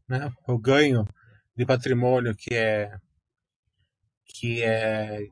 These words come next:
ganho pelo acionista, né? Não tem muito, não tem muito estresse por causa disso.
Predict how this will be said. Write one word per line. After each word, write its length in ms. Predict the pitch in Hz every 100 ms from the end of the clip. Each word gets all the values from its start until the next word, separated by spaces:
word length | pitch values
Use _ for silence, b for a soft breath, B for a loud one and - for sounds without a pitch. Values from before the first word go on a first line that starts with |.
| -
ganho 340 | 120 123 120
pelo 200 | - 113
acionista, 1080 | 113 - 135 127 120 135 - - 147 110 101 - _
né? 260 | 120 127 101 - - 110 110 113
Não 160 | 120
tem 160 | 101 117
muito, 440 | 117 110 113 107 - _ _ _ _ _ _ -
não 120 | 120
tem 160 | 123 120
muito 160 | 127
estresse 440 | - - 117 113 -
por 140 | 113
causa 320 | - 117 120
disso. 420 | 107 101 - -